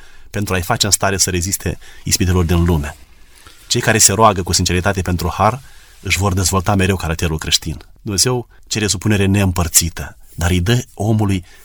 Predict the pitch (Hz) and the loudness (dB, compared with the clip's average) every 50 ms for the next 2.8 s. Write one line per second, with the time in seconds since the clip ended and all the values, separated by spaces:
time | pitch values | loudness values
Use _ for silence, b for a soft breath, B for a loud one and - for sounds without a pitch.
0 | b b - - - - - - - - 156 147 135 117 95 - - 87 87 101 | b b -4 -2 -2 -2 -2 -4 -4 0 2 2 2 2 0 -2 -4 -4 -4 -2
1 | 107 101 - 101 92 - 98 92 87 78 - - - - 107 - 104 90 - - | -2 -4 -4 -4 -6 -4 -4 -4 -4 -4 -6 -8 -12 -10 -8 -6 -4 -4 -4 -2
2 | 104 98 95 85 - 76 - - - - 90 82 76 - - - | -2 -2 -2 -2 -2 -2 -2 -4 -4 -4 -8 -8 -8 -10 -14 -18